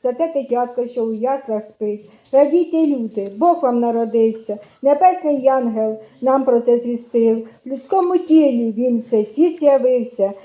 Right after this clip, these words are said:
щоб ти і я в його оселях жив. Різдво Христове, це не подарунки, це не благодать Небесного Отця,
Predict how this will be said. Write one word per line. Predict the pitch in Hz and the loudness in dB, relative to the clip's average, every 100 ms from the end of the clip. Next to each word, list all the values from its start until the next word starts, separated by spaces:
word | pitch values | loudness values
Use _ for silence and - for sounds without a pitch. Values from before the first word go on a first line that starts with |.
| _ | _
щоб | - 254 254 | 2 2 2
ти | 269 294 262 - | -2 0 -2 -6
і | 277 233 | -4 0
я | 220 262 | 2 0
в | 247 | 0
його | 220 214 220 | -2 0 -2
оселях | 214 285 294 247 240 | 0 0 0 0 -2
жив. | 196 196 190 180 _ _ - | -4 -6 -8 -10 _ _ -8
Різдво | 285 294 349 370 | -6 -2 0 2
Христове, | 349 269 - 240 226 202 202 - _ - | 2 -2 2 0 2 -2 -8 -14 _ 0
це | 311 | 0
не | 330 | 2
подарунки, | 311 285 277 269 269 240 - 175 208 - _ | 0 2 4 2 0 -2 -4 -6 -6 -12 _
це | 294 | 0
не | 311 | 2
благодать | 339 339 320 320 330 330 | 0 0 0 0 0 0
Небесного | 262 247 247 247 247 226 226 | -2 -2 0 -2 -2 -6 -4
Отця, | 233 - 240 233 | -8 -6 0 0